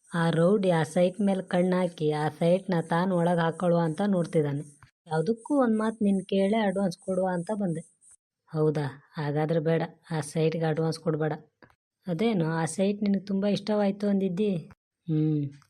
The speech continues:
ತುಂಬಾ ಇಷ್ಟ ಆಗಿತ್ತು, ನಮ್ಗೆ ಅನುಕೂಲನೂ ಆಗಿತ್ತು. ಅಂತ ಸೈಟ್ ಮತ್ತೊಂದ್ ಕಡೆ ಹುಡುಕಿದ್ರೂ ಸಿಗೋದ್ ಕಷ್ಟ. ಮತ್ತ್ಯಾಕ್ ಬೇಡ ಅಂತಿದ್ದಿ? ನಾನು ಜಗಳದಿಂದ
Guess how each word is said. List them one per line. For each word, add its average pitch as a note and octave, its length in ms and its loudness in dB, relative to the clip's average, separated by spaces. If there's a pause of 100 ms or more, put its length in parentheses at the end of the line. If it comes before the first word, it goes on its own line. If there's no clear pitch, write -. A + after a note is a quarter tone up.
(260)
ತುಂಬಾ E3 280 0
ಇಷ್ಟ E3 260 0
ಆಗಿತ್ತು, D#3+ 440 0 (680)
ನಮ್ಗೆ D#3+ 300 -2
ಅನುಕೂಲನೂ F3+ 520 -2
ಆಗಿತ್ತು. E3+ 380 -4 (260)
ಅಂತ D#3+ 200 -4
ಸೈಟ್ F3+ 380 -2
ಮತ್ತೊಂದ್ F3 360 -4
ಕಡೆ F3+ 180 -2
ಹುಡುಕಿದ್ರೂ E3+ 440 -2
ಸಿಗೋದ್ G3 380 -4
ಕಷ್ಟ. - 320 -6 (1200)
ಮತ್ತ್ಯಾಕ್ G3+ 480 -2
ಬೇಡ F#3+ 180 2
ಅಂತಿದ್ದಿ? F3+ 440 -4 (760)
ನಾನು E3+ 360 2
ಜಗಳದಿಂದ F3 600 0